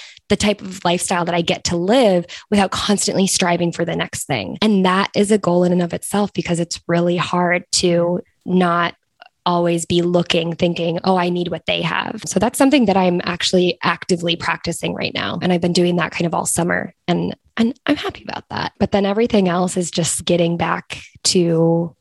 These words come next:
the plans that we had. And I know the pandemic isn't over, but now that some things are starting to open, just getting back. I have to plan our wedding again because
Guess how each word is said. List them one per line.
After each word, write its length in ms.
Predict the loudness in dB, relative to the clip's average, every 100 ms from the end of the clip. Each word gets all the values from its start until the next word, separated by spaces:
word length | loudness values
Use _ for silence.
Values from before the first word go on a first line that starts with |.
| _
the 80 | -4
plans 460 | -2 0 2 0 0
that 120 | 0
we 140 | 0
had. 380 | 0 -2 -2 0
And 120 | 2 2
I 60 |
know 280 | 4 2 2
the 100 | -2
pandemic 480 | -4 -2 0 0 -2
isn't 200 | -4 -2
over, 340 | -2 0 -2 -2
but 320 | -2 -2 0
now 220 | 2 2
that 200 | -2 -4
some 180 | -2 -2
things 260 | -4 -4
are 80 | -4
starting 280 | 0 0 2
to 60 | 2
open, 280 | 0 0 0
just 140 | 2
getting 240 | 2 2
back. 220 | 0 -4 -6 _ _ _ -4
I 80 | 2
have 180 | 2 2
to 380 | 2 4 6 4 4
plan 340 | 2 4 4
our 120 | 2
wedding 360 | 2 2 2 2
again 400 | 2 2 2 2
because 360 | 0 -2 -2